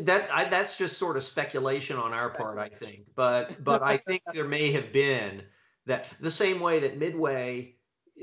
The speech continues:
Speaker 1: Midway was waiting, right? Midway is like, "Hey, where's the next game coming from?" And, uh, so it's sort of an obvious thing to, to, to, to,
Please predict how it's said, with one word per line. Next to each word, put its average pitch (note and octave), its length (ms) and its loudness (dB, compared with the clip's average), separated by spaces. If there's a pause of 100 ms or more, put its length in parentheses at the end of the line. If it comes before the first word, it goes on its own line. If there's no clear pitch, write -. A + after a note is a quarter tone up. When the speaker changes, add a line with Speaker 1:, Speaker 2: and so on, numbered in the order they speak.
Speaker 1:
Midway D#3+ 440 4
was C3 200 4
waiting, C3+ 480 2
right? B2 300 -2
Midway D3 340 0
is B2 120 -4
like, B2+ 160 -2
"Hey, G3 220 0
where's D#3 320 -2
the E3 80 -4
next E3 260 -6
game A3+ 320 -2
coming A2 320 -2
from?" F#2+ 460 -14 (560)
And, B2 640 -4
uh, A#2+ 300 -2
so C#3 280 -2 (160)
it's D3+ 140 0
sort G3+ 180 6
of D#3 80 2
an D3 80 2
obvious C#3+ 520 0
thing D#3+ 480 -6
to, A2+ 560 -8 (440)
to, C3 300 -6
to, B2 420 -2
to, A2+ 260 -4